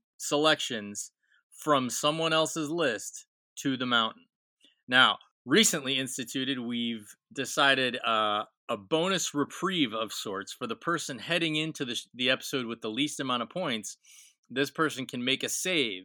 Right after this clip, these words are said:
and either elect to swap out,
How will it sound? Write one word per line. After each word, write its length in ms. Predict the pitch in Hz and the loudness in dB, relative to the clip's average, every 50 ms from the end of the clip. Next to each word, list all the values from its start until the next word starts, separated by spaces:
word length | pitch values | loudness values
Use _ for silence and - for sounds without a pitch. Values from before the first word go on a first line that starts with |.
| - 110 | -8 -6
and 160 | 117 113 120 | -6 -6 -4
either 380 | 120 123 127 120 113 123 123 120 | -4 -4 -4 -2 -2 -4 -4 -4
elect 600 | 117 120 120 123 127 123 - - - - - - - - | -4 -4 0 0 0 0 0 -4 -8 -10 -8 -8 -8 -4
to 420 | - 131 123 120 117 113 110 107 98 | -2 -2 -2 0 -2 -2 -4 -6 -8
swap 600 | - - - - - 131 127 135 139 143 139 - 143 | -8 -8 -8 -8 -8 -2 2 4 4 4 4 2 2
out, 360 | 139 143 151 165 170 160 | 2 4 4 4 2 0